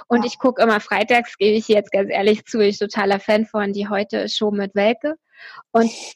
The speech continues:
Speaker 1: da bin ich informiert für die Woche und das muss ich echt sagen, das reicht mir dann auch. Und ich glaub, ähm, das hat meiner,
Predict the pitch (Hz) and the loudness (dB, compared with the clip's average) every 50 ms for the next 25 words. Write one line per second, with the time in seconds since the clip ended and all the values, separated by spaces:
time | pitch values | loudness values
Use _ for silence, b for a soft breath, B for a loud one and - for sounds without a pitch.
0 | _ _ - - - 254 247 247 262 262 - - 247 262 - 269 254 254 247 - | _ _ -10 -2 0 0 2 2 2 0 2 2 2 2 4 2 2 2 2 2
1 | 240 233 240 247 262 262 262 - - 233 214 220 214 220 226 233 - 254 220 220 | 2 4 4 4 4 2 2 0 -2 0 0 2 2 2 2 2 2 0 0 2
2 | 220 220 226 220 - 226 226 226 220 - 226 220 - - 214 220 214 214 208 - | 2 0 0 -2 0 0 2 2 2 2 0 -2 -2 -2 -2 0 0 -2 -4 -2
3 | 208 196 214 - - 190 185 190 175 147 131 127 - 208 - 208 202 - - - | -4 -4 -4 -4 -6 -8 -8 -8 -8 -8 -8 -6 -8 -8 -8 -8 -10 -10 -12 -8
4 | _ 214 208 196 208 - - - 202 202 202 202 208 208 214 - _ _ _ _ | _ -2 0 0 0 -2 -4 -4 -4 -2 -2 -2 -4 -4 -6 -8 _ _ _ _
5 | _ 214 202 - - 214 214 - 202 196 202 208 202 196 196 196 196 196 | _ -10 -8 -4 -4 -4 -2 0 0 0 2 2 2 2 2 2 2 0